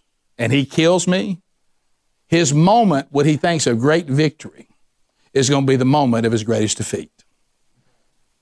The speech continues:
He thinks that he's the one taking me to the cross, but I'm the one taking myself to the cross.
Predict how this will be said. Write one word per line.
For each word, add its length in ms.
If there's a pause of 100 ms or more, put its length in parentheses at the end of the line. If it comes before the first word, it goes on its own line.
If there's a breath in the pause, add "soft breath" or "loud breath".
(220)
He 240
thinks 640
that 180
he's 440
the 100
one 400
taking 320
me 80
to 120
the 80
cross, 600 (420)
but 220
I'm 260
the 80
one 220
taking 260
myself 480
to 100
the 60
cross. 460